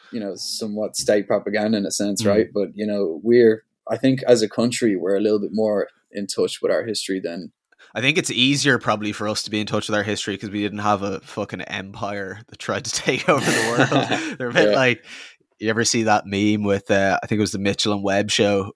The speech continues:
Speaker 2: when it's like them realizing they're like, "Wait, are we the bad guys in this?" Oh,
Speaker 1: <laughs>
Speaker 2: shit. Um,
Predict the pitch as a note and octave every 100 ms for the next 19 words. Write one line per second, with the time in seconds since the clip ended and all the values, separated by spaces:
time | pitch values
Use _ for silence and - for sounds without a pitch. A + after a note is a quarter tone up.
0 | _ - G2 F#2+ - G2 F#2+ - - _
1 | _ A#2 G2+ G2+ G2+ G2+ G2 G2+ G2+ G2
2 | G2 G2+ - B2+ F#2 _ - G#2 F#3+ -
3 | F#3 E2 B2+ E3 E3+ E3+ D#3+ E3 E3 -
4 | - D3 C3 F3+ D3+ A2 C3+ - C3+ C3
5 | C3+ - - - - - _ - A2+ A#2+
6 | A#2